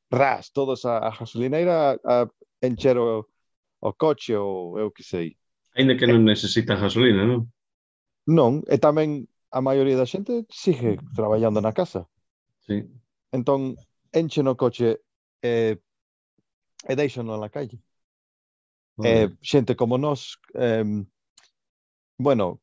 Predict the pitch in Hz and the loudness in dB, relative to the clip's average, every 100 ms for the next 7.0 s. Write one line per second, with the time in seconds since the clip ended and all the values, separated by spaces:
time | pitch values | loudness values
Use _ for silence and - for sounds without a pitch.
0 | _ 117 104 139 123 107 _ _ _ - | _ -2 0 2 0 0 _ _ _ -8
1 | 101 98 92 87 87 - 95 107 120 90 | -8 -8 -10 -12 -12 -12 -6 -4 -4 -4
2 | 87 110 104 98 - 92 - - - 95 | -4 -4 -4 -6 -8 -10 -10 -8 -4 -2
3 | 85 76 _ - _ _ _ _ _ _ | -2 -4 _ -20 _ _ _ _ _ _
4 | _ _ - - - _ - - _ - | _ _ -18 -18 -18 _ -20 -20 _ -20
5 | - 139 113 - 107 - - 113 98 113 | 0 2 4 0 -6 -8 -2 0 2 2
6 | 107 - _ - 120 139 117 120 123 | 2 -2 _ -2 0 2 2 4 2